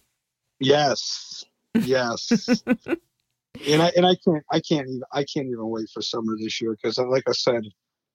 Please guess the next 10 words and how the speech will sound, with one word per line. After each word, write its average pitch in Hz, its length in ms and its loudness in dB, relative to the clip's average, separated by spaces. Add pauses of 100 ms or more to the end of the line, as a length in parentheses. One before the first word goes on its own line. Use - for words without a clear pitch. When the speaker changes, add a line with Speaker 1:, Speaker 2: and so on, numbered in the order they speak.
(440)
Speaker 1:
um, 120 320 2
there's 117 200 4
just 139 180 0
so 190 100 2
much 165 280 4
other 135 200 2
stuff - 420 -6
that 127 100 -2
I'm, 110 260 -6
I'm, 113 220 -4